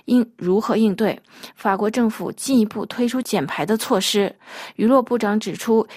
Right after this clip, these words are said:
已经要求欧盟帮助法国，特别是在如何应对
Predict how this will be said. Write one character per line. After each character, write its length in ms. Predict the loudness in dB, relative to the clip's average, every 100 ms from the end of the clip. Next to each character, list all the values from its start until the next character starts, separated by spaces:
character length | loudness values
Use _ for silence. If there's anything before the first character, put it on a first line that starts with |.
| -8
已 100 | -2
经 180 | 0 2
要 180 | 2 0
求 200 | 0 -2
欧 180 | 2 2
盟 200 | 2 0
帮 200 | -2 -2
助 140 | -2 -2
法 220 | -2 -4
国， 340 | -2 -2 -2 -6 -18 -18 -4
特 140 | 0
别 180 | 2 0
是 220 | 0 -4
在 240 | -2 -4 -2
如 140 | -4
何 140 | -2
应 200 | 0 2
对 240 | 2 0